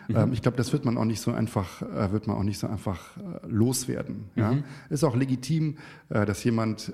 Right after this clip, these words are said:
Speaker 2: äh, sozusagen auch lebensphasenabhängig,
Speaker 1: Mhm.
Speaker 2: äh, mit dem Einkommen und mit dem Status, äh, da sozusagen sich entwickeln will,
Speaker 1: Mhm.
Speaker 2: ja. Ähm,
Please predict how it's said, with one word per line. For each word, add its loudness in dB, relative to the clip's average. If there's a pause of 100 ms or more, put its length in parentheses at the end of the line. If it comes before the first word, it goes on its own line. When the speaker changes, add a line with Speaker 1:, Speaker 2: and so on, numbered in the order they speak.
Speaker 2:
äh, 0
sozusagen -2
auch -8
lebensphasenabhängig, 0 (160)
Speaker 1:
Mhm. 0
Speaker 2:
äh, 4
mit 0
dem 0
Einkommen 0
und 0
mit -2
dem -2
Status, 0 (180)
äh, 0
da 0 (340)
sozusagen 0
sich -4
entwickeln -2 (200)
will, 0 (160)
Speaker 1:
Mhm. 2
Speaker 2:
ja. 4 (720)
Ähm, 4